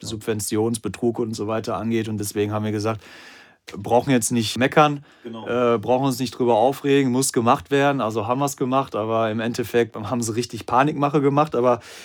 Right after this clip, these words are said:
Speaker 2: ja, das ist die Erfahrung mit N R W. Also N R W ist da wirklich Vorreiter. Ich weiß nicht wieso.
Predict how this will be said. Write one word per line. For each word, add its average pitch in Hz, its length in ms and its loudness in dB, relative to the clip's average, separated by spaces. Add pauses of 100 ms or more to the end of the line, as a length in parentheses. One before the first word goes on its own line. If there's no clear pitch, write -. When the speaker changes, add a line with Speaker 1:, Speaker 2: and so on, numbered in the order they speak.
(220)
Speaker 2:
ja, 135 260 0
das 135 160 -6
ist 175 160 -2
die 160 80 4
Erfahrung 156 460 2
mit 147 100 -2
N 156 140 -4
R 147 160 2
W. 156 220 6
Also 139 160 2
N 131 120 2
R 139 140 2
W 139 100 2
ist 151 160 0
da 135 120 0
wirklich 135 440 -2 (380)
Vorreiter. 156 800 2
Ich 127 120 -10
weiß 131 200 -2
nicht 143 200 -6
wieso. 143 440 2